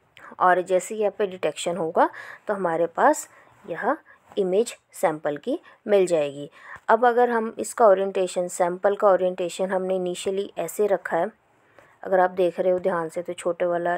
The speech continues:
ये ऐसे और ये बड़ा वाला बल्ज सा पार्ट ऐसा है।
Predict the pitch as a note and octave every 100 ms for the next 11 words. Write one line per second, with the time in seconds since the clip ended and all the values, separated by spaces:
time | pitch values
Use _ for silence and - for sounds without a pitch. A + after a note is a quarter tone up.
0 | - - F3+ D#3+ - G3 F3+ E3+ E3+ E3
1 | D#3+ E3 D#3+ E3 F3 D#3+ - - F#3 E3
2 | E3+ D#3 - E3